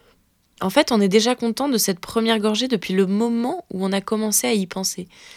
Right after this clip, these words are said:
Il y a peut-être déjà quelques heures qu'on réfléchit à aller boire un coup. On avait une petite idée de ce qu'on allait boire et ça ne pouvait pas être une bière qu'on ne connaissait pas, parce que sinon on n'aurait pas pu anticiper le goût, on n'aurait pas pu anticiper qu'elle allait nous plaire, cette bière.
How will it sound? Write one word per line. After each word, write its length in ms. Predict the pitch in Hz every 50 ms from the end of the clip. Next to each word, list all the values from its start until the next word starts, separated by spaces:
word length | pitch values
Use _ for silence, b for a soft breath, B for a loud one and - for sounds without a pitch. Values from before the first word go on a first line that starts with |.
| B B B B B -
Il 80 | 185
y 20 | 208
a 40 |
peut-être 260 | 202 - 196 208 190 175
déjà 240 | 202 202 180 190
quelques 500 | 185 - - 226 220 - - 285 277 285
heures 220 | 311 311 285 - -
qu'on 140 | - - 208
réfléchit 540 | 202 202 196 - 208 202 - - - 220
à 60 | 214 196
aller 140 | 175 175
boire 220 | 170 165 190 190 196
un 120 | 196 190
coup. 220 | - - - 220 220 B B B B B B B B B B B B _ -
On 80 | 175 202
avait 180 | 208 190 196
une 120 | 190 190 175
petite 400 | - 202 190 - - - - -
idée 180 | 196 214 214
de 100 | 190 196
ce 100 | 185 -
qu'on 160 | - 180 180
allait 180 | 180 180 190 202
boire 360 | 190 190 233 262 262 240 202
et 80 | 170 170
ça 140 | - 180 175
ne 80 | 175
pouvait 240 | 170 - 190 196 202
pas 140 | 202 220 226
être 180 | 214 - -
une 120 | 190 190 185
bière 240 | 170 202 220 214 -
qu'on 100 | - 185
ne 80 | 175
connaissait 380 | 170 - 180 185 190 - - 233
pas, 200 | - 302 320 - b b b b b b b b b b
parce 180 | - 185 185 -
que 80 | -
sinon 300 | 170 - - 202 220 262 294
on 20 |
n'aurait 260 | 240 190 180 175 175
pas 140 | 175 - 196
pu 180 | 190 - - 233
anticiper 520 | 220 202 - - - - - 180 - 196
le 120 | 185 208 196
goût, 200 | 214 262 294 - b b b b b b b b b b
on 80 | - 185
n'aurait 240 | 180 175 165 170
pas 140 | 165 - 208
pu 140 | 175 - 233
anticiper 500 | 226 208 190 - - - 196 - 233 220
qu'elle 140 | - 196 180
allait 200 | 175 170 170 170
nous 120 | 170 180
plaire, 380 | 175 - - 254 254 240 220 -
cette 180 | - 180 175
bière. 380 | 170 160 170 175 165 160 -